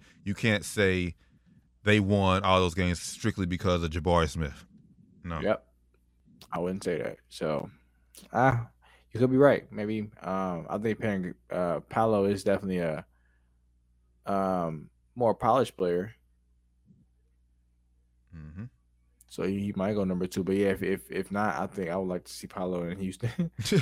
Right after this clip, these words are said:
Speaker 2: Uh, I think, if not though, I think Jabari in Houston won't be, won't be bad either.
Speaker 1: All right.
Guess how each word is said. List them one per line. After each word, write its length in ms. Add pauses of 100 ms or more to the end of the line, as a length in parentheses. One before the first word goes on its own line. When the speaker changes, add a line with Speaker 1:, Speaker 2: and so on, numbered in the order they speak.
(420)
Speaker 2:
Uh, 460
I 180
think, 220
if 100
not 240
though, 180
I 60
think 280
Jabari 440
in 60
Houston 240
won't 160
be, 280
won't 120
be 60
bad 200
either. 300 (3250)
Speaker 1:
All 60
right. 240